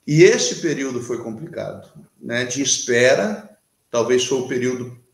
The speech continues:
pior, porque a espera é, ela angustia, né?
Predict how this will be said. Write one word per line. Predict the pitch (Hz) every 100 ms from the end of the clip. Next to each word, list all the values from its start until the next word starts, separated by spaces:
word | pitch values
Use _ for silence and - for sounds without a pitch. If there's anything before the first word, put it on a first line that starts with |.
| _ _ _ _ _ _ _ _ _ _
pior, | 143 135 117 123 185 - - _ _ _
porque | 120 120 123 120 113 107
a | 110
espera | 113 - - 127 127 123 117
é, | 113 110 107 -
ela | 110 113
angustia, | 117 135 127 123 - - 135 151 214 190 - - _
né? | 113 107 117 165 180